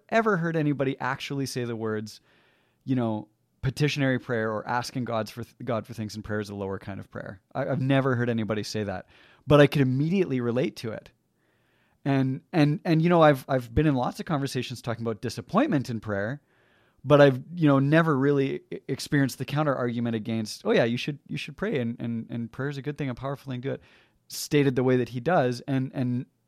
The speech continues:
especially not this last one, the whole, "If he's all wise,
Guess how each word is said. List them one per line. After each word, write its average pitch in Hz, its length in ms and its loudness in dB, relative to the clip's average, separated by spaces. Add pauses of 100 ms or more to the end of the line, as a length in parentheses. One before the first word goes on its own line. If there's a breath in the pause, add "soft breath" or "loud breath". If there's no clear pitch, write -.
especially 151 480 -2
not 131 220 0
this 131 200 -4
last 147 360 -2
one, 120 160 -2
the 113 160 0
whole, 117 360 -2 (500 soft breath)
"If 139 120 -4
he's 131 160 0
all 127 200 6
wise, 117 500 2